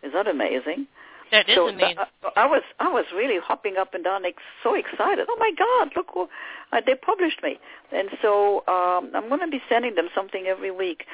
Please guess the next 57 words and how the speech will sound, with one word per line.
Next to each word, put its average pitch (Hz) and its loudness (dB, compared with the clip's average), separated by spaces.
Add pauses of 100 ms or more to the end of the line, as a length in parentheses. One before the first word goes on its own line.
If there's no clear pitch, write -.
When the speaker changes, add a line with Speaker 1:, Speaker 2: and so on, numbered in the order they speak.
(180)
Speaker 1:
I 190 6
actually 208 4
write 175 4
for 170 -2
a 160 0
local 156 2
paper. 151 -2
I 151 2
have 156 -2
a 156 -6
column 151 0
every 139 -6
week. 131 -8 (560)
And 160 2
so 175 4
it'll 180 -2
be 185 4
easy. 175 2
I'll 147 2 (100)
send 160 0
that 151 2
column 151 0
to 160 -4
Huffington, 165 -4 (560)
and 180 0
hopefully 202 0
they'll 214 0
have 269 2
it. - 0
So 233 2 (220)
it's 220 0 (100)
big 330 4
Speaker 2:
Absolutely. 254 0
Speaker 1:
news - -4
for 180 0
me. 127 -4
It's - -8
a - -20
big 226 0
deal. 110 -2 (500)
Speaker 2:
That's 311 2
Speaker 1:
It's, 285 -4 (120)
Speaker 2:
a, - -4
that 311 6
Speaker 1:
it's 339 2
Speaker 2:
is 277 -2
a - -6
big 311 -4
Speaker 1:
exciting 330 4
Speaker 2:
deal. 208 0
Speaker 1:
because 240 4
I'm 226 0
this 233 -2
little 254 2
old 247 2
lady. 262 0
My 180 -8